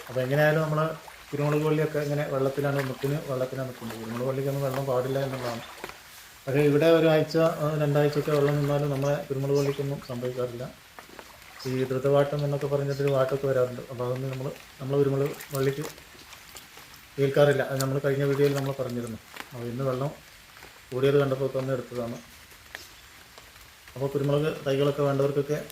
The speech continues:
ആവശ്യപ്പെടാം എന്നും കൂടി നമ്മൾ ഈ വീഡിയോയിൽ ചേർക്കുന്നു. അപ്പോൾ ഭാരതപ്പുഴയിലെ വെള്ളം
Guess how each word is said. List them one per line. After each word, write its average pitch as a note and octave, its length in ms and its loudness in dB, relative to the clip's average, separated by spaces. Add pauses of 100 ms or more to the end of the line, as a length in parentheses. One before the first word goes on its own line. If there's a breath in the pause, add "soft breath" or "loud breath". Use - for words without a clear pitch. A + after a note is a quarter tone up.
(200)
ആവശ്യപ്പെടാം C3 440 -4 (1040)
എന്നും B2 200 -4
കൂടി C#3 160 6
നമ്മൾ B2 200 -2
ഈ B2 120 -6
വീഡിയോയിൽ A#2 320 -4
ചേർക്കുന്നു. A2+ 400 -6 (1080)
അപ്പോൾ C3 240 4
ഭാരതപ്പുഴയിലെ C#3+ 560 2
വെള്ളം C#3 200 0